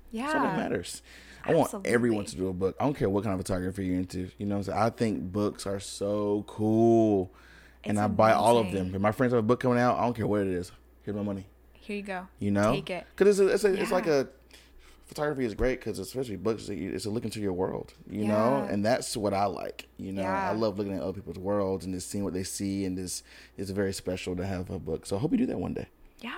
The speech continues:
Speaker 1: No, you will do it one day. I hope, I can't wait to buy it one day.
Speaker 2: Thank you.
Speaker 1: You know what I'm saying?
Speaker 2: I can't wait to see you have
Speaker 1: We'll
Speaker 2: it
Speaker 1: put
Speaker 2: one
Speaker 1: that
Speaker 2: day.
Speaker 1: in universe.
Speaker 2: I love it. Manifestation.
Speaker 1: <sighs> Yes.
Speaker 2: <laughs>
Speaker 1: So, in the, so you just did a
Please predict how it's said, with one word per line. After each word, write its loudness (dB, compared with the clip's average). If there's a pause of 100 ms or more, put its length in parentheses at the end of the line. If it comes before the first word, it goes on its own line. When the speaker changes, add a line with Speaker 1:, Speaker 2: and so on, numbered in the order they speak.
(120)
Speaker 1:
No, 4
you 6
will 12
do 6
it 2
one -2
day. 0
I 0
hope, -2
I 0
can't -2
wait -2
to -2
buy 0
it -6
one -8
day. -12 (380)
Speaker 2:
Thank -2
you. -2
Speaker 1:
You -4
know 2
what 6
I'm 4
saying? 4
Speaker 2:
I 6
can't -2
wait -2
to 0
see -2
you 0
have 2
Speaker 1:
We'll 2
Speaker 2:
it -2
Speaker 1:
put 4
Speaker 2:
one 0
Speaker 1:
that 6
Speaker 2:
day. 0
Speaker 1:
in 2
universe. 0 (100)
Speaker 2:
I 0
love -2
it. -2
Manifestation. -8
Speaker 1:
<sighs> -16 (840)
Yes. -2
Speaker 2:
<laughs> - (300)
Speaker 1:
So, 4 (220)
in 4
the, 8 (120)
so 2 (600)
you 0
just 0
did 6
a -4